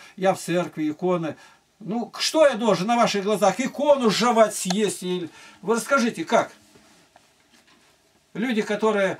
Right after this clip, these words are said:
поверили попам, они говорят: «А можно к вам сходить, э, на богослужение?» Можно, пришли, говорят: «Батюшка, а у них иконы-то есть, а вы говорили, нет икон». <laughs> Да, есть икон. «Да не, ради вас повесили, чтобы вы обмануты были».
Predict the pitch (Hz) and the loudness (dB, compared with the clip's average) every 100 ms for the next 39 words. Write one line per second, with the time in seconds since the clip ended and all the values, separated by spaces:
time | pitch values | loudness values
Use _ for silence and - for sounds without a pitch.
0 | - 214 220 269 208 170 - 170 220 208 | -4 -2 0 0 -2 -4 -4 0 0 0
1 | 190 190 202 214 247 202 - 190 - 165 | -4 -2 -2 0 -2 -4 -2 -2 -2 -8
2 | 156 135 - - - - - 127 127 165 | -8 -8 -12 -20 -20 -20 -12 -8 -6 -6
3 | 175 190 185 185 175 175 214 214 185 190 | -4 -6 -6 -6 -6 -6 -2 -2 -2 -6
4 | 208 208 233 180 180 185 185 160 220 190 | -6 -4 -4 -4 -2 0 -2 0 -2 -4
5 | - 131 - - - 180 220 233 208 220 | -8 -8 -10 -14 -4 0 2 0 -2 -4
6 | - 247 214 185 185 180 220 233 - - | -4 -4 -2 -2 -2 -2 0 -2 -4 -12
7 | - - 170 226 208 208 220 214 214 220 | -20 -8 -4 0 2 2 2 0 -2 -2
8 | 202 202 196 - _ _ - 185 202 - | -2 -2 -4 -6 _ _ 0 4 4 0
9 | - - 185 220 208 202 196 254 330 302 | -14 -12 -4 0 0 0 -2 0 2 4
10 | 277 269 262 254 214 240 233 220 214 180 | 4 2 2 0 0 0 2 2 2 0
11 | 180 190 185 190 196 170 - _ - 175 | 0 0 0 2 4 2 -2 _ -4 -2
12 | 180 180 156 151 127 120 101 | 0 -2 -2 -6 -6 -6 -6